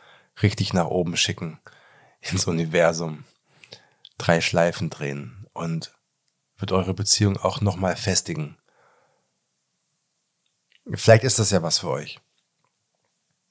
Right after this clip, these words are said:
Why It Is Love.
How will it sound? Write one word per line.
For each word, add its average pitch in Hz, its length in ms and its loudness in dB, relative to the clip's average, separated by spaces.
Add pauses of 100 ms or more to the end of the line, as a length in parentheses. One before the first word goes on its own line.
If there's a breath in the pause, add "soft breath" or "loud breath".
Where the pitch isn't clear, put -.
(1040)
Why 95 460 6 (280)
It - 180 -2
Is 87 160 -2
Love. 76 480 -2